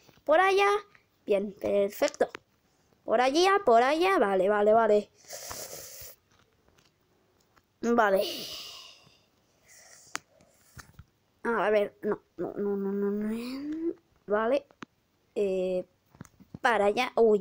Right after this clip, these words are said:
uy, uy, uy, uy. Vale, turbillo por ahí. Vale. Vamos, full de turbo. Bueno, en realidad no, pero bueno. A ver.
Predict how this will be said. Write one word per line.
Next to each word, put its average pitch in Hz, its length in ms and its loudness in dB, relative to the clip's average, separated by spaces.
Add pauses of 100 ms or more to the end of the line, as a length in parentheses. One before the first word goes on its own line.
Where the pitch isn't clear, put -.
uy, 208 240 0
uy, 208 160 0
uy, 202 160 0
uy. 190 260 -12 (2250)
Vale, 202 320 -2
turbillo 247 580 2
por 285 140 4
ahí. 359 500 2 (4000)
Vale. 202 280 -6 (380)
Vamos, - 340 -4
full 247 260 0
de 214 120 4
turbo. 320 360 2
Bueno, 202 280 0
en 202 100 -6
realidad 214 300 0
no, 202 220 -4
pero - 220 -6
bueno. 254 260 -2 (920)
A 214 200 0
ver. 196 260 2